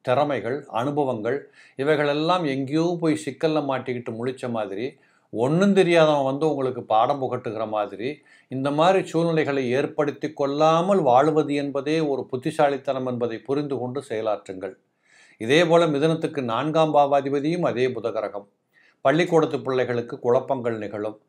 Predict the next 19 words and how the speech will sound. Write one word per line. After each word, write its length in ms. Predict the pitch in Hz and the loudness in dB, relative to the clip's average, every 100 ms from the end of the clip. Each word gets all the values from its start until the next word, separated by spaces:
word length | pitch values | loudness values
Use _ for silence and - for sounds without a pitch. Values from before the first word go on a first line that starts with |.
| _ _ | _ _
பரீட்சை 360 | - 143 160 175 | 0 0 2 4
எழுதுகிற 280 | 160 139 127 | 4 2 0
மாணவர்களுக்குள்ள 880 | 117 135 139 120 120 113 117 123 104 | 0 0 -2 -2 -2 -4 -2 -2 0
பயம் 340 | 104 117 147 | 0 0 -2
ஒரு 140 | 135 | -2
வரக்கூடியதா 560 | 110 110 - 110 104 101 | -2 -2 -4 -8 -4 -4
இருக்கும். 380 | 98 - 107 107 _ _ _ | -4 -8 -12 -12 _ _ _
எங்கேயாவது 420 | 120 131 160 190 | -6 2 8 8
போகணும்னு 560 | 170 147 160 165 165 160 147 | 6 6 8 8 4 2 2
புறப்படுவீங்க, 600 | 135 135 139 127 120 139 | 2 2 0 0 -2 -2
ஆனா 200 | 135 120 | -2 -2
பஸ் 340 | 110 117 - | -4 -4 -4
டிக்கெட்டை 300 | 147 139 120 | -4 -2 -4
விட்டுட்டேன், 360 | 110 110 - 135 | -6 -6 -4 -2
மறந்து 340 | 113 120 127 | 0 -2 -2
போயிட்டேன், 360 | 120 110 131 131 | -6 -6 -6 -6
புக் 160 | 117 - | -6 -4
பண்ணாம 340 | 135 131 120 | -4 -2 -4
விட்டுட்டேன், 440 | 113 104 98 131 | -6 -10 -4 -4